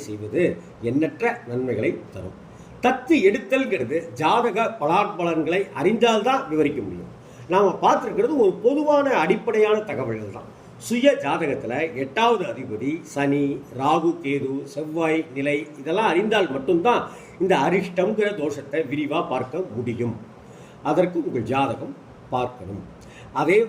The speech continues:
அதே போல அடிக்கடி நோய்வாய்ப்பட்டால் ஜாதகத்துல கிரகநிலை, திசாபுத்தி விவரங்கள் அறிந்து அதற்கேற்ப தெய்வங்களை வணங்கிட்டு வரணுங்கிறது நலமான வாழ்வை தருங்கிறதெல்லாம் உறுதி செய்யப்பட்டிருக்கு. அதே போல சில குறிப்புகளையும் சொல்றேன்.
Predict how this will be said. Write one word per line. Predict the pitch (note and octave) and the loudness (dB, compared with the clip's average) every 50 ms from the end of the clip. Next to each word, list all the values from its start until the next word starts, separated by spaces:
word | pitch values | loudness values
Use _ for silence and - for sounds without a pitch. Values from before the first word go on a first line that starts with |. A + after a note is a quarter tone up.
| - - - | -2 -8 -6
அதே | C#3 F3+ G#3+ | -2 0 0
போல | G#3+ G#3+ D#3 B2+ A#2+ D3+ F#3 F3 - | 0 -2 -6 -6 -6 -6 -4 -2 -2
அடிக்கடி | E3+ F#3+ A#3+ - - C4 C4+ C4 A3 G3+ | -2 -2 -2 -4 -2 -2 -2 0 2 4
நோய்வாய்ப்பட்டால் | G#3+ B3 C4+ C4 A#3+ A3 G#3 F#3 E3 - - C3 - - - A#2 A#2 - - - - - - - - - - - | 4 4 4 4 2 2 2 0 -2 -4 -8 -12 -14 -10 -10 -10 -10 -10 -12 -18 -20 -20 -20 -20 -18 -4 0 2
ஜாதகத்துல | A#3 A#3+ C4 C4+ B3+ G#3+ F#3 - D#3+ F3 F3 - | 4 4 4 2 2 0 -2 -4 -6 -6 -6 -6
கிரகநிலை, | C3 B2+ A#2 C#3+ C#3 B2 G#2+ G#2+ A2+ A2+ A#2+ A#2+ A#2+ A#2 | -6 -4 -2 -2 -2 -2 -4 -6 -8 -8 -10 -12 -10 -8
திசாபுத்தி | C#3 C#3 C#3 G3 G3 F#3 C#3 C#3 C3+ - B2+ A2 | -6 -2 2 2 2 2 0 -4 -8 -10 -10 -8
விவரங்கள் | A#2 A#2 G#2+ A2 A2+ A2 G#2 A2+ A2+ A2+ A#2 A#2+ A#2 - - - - - | -8 -8 -6 -8 -8 -8 -8 -8 -8 -6 -8 -8 -10 -14 -20 -20 -16 -12
அறிந்து | A#2 B2 B2+ B2 A#2 A2+ D3+ F#3+ G3+ - - - D3+ | -10 -8 -8 -8 -6 -4 -2 -2 -2 -4 -4 -2 2
அதற்கேற்ப | F#3+ B3+ C4+ C4+ C4 B3 A#3+ A3 - G#3+ A#3+ | 4 4 4 4 4 4 4 4 2 2 2
தெய்வங்களை | G3 F#3+ F3+ F#3 F#3 E3+ D#3+ D#3+ D#3 C#3 | 4 4 4 4 2 2 2 0 0 0
வணங்கிட்டு | A#2+ B2 C3 B2 B2+ A#2 G#2+ G#2 | -2 -4 -6 -8 -10 -10 -10 -10
வரணுங்கிறது | G#2 F#2 G2 G#2 G2+ G2 G#2 G2+ F#2 F2+ C#3+ - - - - - - - | -10 -10 -10 -10 -10 -10 -12 -12 -8 -4 -4 -2 -2 -4 -8 -14 -6 0
நலமான | D3+ F3 F#3+ G3+ G3+ F#3 F3 F3+ G3 G#3 | 2 4 4 4 4 2 2 2 2 2
வாழ்வை | E3 C#3+ C#3 D3 C#3 C3+ D#3+ | 4 4 2 2 2 2 0
தருங்கிறதெல்லாம் | E3+ E3+ - B2 A#2+ A#2 A#2 G#2+ G#2+ F#2+ F#2+ G2+ G#2 G#2 D3 G3 G3 C3+ - - - - - | 0 -2 -4 -6 -6 -6 -6 -6 -8 -8 -8 -8 -4 -2 -2 0 -2 -2 -4 -8 -12 -6 -4
உறுதி | F#3+ A3 G#3 F#3+ - - | -2 -2 -2 -4 -6 -6
செய்யப்பட்டிருக்கு. | G2 F#2+ F#2 - E2+ - - - - - - - - - - - - - - - - - - - - | -8 -8 -10 -14 -16 -18 -20 -20 -20 -20 -20 -20 -20 -20 -20 -20 -20 -20 -20 -20 -20 -20 -20 -12 -4
அதே | B2+ B2+ C3 F3 G#3 | 0 4 4 4 4
போல | G#3 F3 F3+ G#3 | 4 2 -2 -2
சில | G#3+ - G#3+ G3 | -2 0 0 0
குறிப்புகளையும் | F#3+ - - A#3 C4 C4+ C4+ A3+ F3+ D#3+ D#3 F3+ F3 - | 0 0 0 0 0 0 2 2 2 2 2 2 0 -4
சொல்றேன். | - E2 - - - - | -8 -12 -14 -14 -16 -20